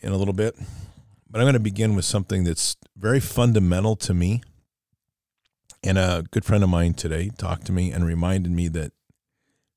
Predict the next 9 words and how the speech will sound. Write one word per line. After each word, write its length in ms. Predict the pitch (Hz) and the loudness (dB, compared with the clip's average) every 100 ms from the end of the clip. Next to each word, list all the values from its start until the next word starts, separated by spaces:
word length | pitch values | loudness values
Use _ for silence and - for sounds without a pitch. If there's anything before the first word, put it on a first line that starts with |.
| _ | _
it 140 | - 85 | -6 -2
may 160 | 101 | 2
not 180 | 98 101 | 2 4
always 280 | 101 98 92 | 4 4 2
be 100 | 90 | -2
fundamental 640 | - 95 92 87 85 82 | -2 0 0 2 0 0
to 180 | 80 - | -2 -6
other 220 | - 80 | -6 -6
people. 460 | 78 - 127 - - | -4 -2 0 -2 -6